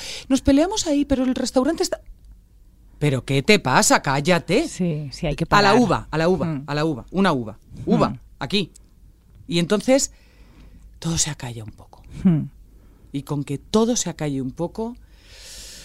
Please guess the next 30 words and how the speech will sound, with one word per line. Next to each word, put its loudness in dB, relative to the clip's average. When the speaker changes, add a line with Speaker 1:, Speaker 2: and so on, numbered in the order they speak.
Speaker 1:
aquí -2
se -2
produce -4
algo -4
que -12
está -8
muy -10
bien. -14
Speaker 2:
Sí, -6
o -2
sea, 0
además 0
siempre -2
estamos 0
pensando, 2
esto 2
lo 4
dice, 0
creo -2
que -4
era 0
Marian 0
Rojas, -4
¿no? -2
Que -4
siempre -2
estamos 0
pensando -2
cosas -2
que 0